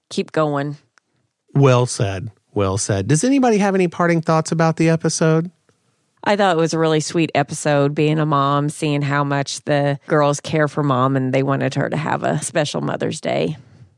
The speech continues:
Speaker 2: What about you, Henry? You've always got some really good parting thoughts.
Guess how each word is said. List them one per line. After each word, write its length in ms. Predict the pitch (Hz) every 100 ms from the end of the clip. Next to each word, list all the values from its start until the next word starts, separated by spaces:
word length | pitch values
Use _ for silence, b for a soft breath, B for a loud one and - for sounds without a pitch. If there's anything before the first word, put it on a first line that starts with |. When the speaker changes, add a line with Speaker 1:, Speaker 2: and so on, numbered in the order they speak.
| _ _ _
Speaker 2:
What 120 | 285 330
about 240 | 214 95
you, 160 | 135 117
Henry? 300 | 117 117 165
You've 160 | 190
always 240 | 135 101 -
got 200 | 101 -
some 140 | 110
really 180 | 104 98
good 200 | 101 92
parting 340 | 104 92 92
thoughts. 480 | 95 95 113 -